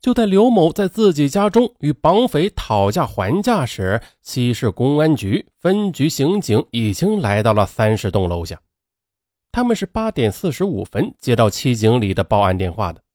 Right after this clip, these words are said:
放下电话后，刑警大队大队长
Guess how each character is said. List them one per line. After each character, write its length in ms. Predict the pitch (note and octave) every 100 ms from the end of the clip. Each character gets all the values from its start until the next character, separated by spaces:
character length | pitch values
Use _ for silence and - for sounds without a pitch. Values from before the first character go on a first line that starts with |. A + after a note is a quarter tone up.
| _ _ _ _
放 140 | B2
下 140 | G2+ G2+
电 140 | G#2
话 140 | G2 G2
后， 220 | A2 - _ _ _ _
刑 300 | - G#2 B2
警 180 | A2+ F#2
大 160 | A2+
队 160 | A#2 A2+
大 180 | A#2+ G#2+
队 200 | C3 G#2+
长 260 | F2+ G2